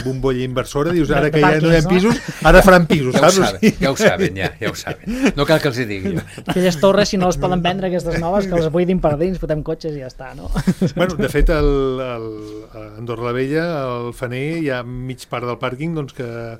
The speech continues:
Speaker 1: la propietat del, el recupera per a, per fer un edifici, o sigui que també, doncs, hi ha una X, eh, quantitat de places que s'han perdut.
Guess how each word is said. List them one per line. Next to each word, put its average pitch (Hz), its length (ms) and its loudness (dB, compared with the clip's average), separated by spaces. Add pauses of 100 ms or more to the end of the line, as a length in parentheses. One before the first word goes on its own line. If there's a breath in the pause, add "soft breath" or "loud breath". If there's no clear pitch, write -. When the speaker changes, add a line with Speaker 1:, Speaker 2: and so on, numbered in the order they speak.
(320 loud breath)
Speaker 1:
la 113 320 -10
propietat 120 420 -10
del, 123 440 -8
el 120 80 -10
recupera 127 500 -6
per 151 140 -4
a, 120 400 -6
per 120 120 -10
fer 120 140 -14
un 117 60 -10
edifici, 139 380 -6
o 107 60 -12
sigui 113 220 -16
que 113 80 -12
també, 120 280 -10
doncs, 139 180 -8
hi 127 60 -2
ha 143 160 -4
una 135 480 -8
X, 131 320 -12
eh, 123 340 -10
quantitat 120 340 -14
de 120 100 -10
places 139 340 -12
que 165 100 -18
s'han 131 140 -10
perdut. 147 260 -10